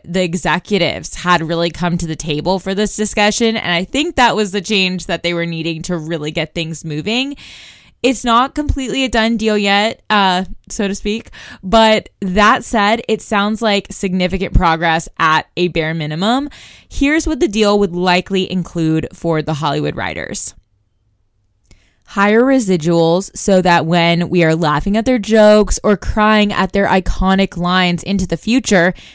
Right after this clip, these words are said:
they get paid for that. A minimum writing staff for every T V show.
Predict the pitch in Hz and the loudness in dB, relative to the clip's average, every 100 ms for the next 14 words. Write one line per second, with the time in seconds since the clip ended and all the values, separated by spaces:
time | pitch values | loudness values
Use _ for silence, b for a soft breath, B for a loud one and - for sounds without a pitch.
0 | B - 262 302 - 269 330 - 175 - | B 0 2 2 2 2 2 2 -2 -2
1 | 85 - - - _ _ _ _ _ _ | -4 -8 -12 -12 _ _ _ _ _ _
2 | _ B B B 208 202 208 240 262 262 | _ B B B 0 4 4 4 2 0
3 | 220 190 190 196 - 202 185 185 - - | 2 4 2 -2 -2 2 4 2 -2 -2
4 | 190 180 170 175 160 190 - 233 180 160 | 2 2 0 -2 -2 -2 -2 -2 -2 -2
5 | 165 156 165 | 0 -2 -2